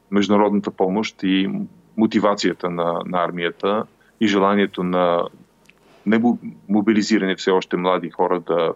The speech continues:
влезат в армията. Тоест, а, част от, а, загубата на мотивация през последните месеци е свързана с, а,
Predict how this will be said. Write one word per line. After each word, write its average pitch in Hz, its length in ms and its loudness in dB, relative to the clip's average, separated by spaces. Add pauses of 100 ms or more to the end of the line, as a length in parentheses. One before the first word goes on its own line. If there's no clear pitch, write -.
влезат 85 280 -2
в - 80 -4
армията. 85 480 -4 (600)
Тоест, 104 400 0
а, 92 500 2 (800)
част - 360 -2
от, - 340 -4
а, 92 200 2
загубата 98 540 -2
на 87 420 0 (500)
мотивация 98 540 0
през - 200 -6
последните 95 360 -2
месеци 107 320 -2
е 95 40 0
свързана 98 400 -2
с, - 420 -6
а, 92 360 2